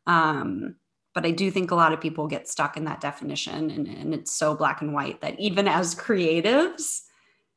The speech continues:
you're like, "I can't think of anything else," you know? Whereas if you have training like yours, that's like, art is everything, and anything you could possibly do creatively is enough or considered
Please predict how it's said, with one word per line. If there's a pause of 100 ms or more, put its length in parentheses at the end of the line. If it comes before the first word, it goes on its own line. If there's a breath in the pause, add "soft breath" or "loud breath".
(140)
you're
like,
"I
can't
think
of
anything
else,"
you
know?
Whereas
if
you
have
training
like
yours,
that's
like,
art
is
everything,
and
anything
you
could
possibly
do
creatively
is
enough
or
considered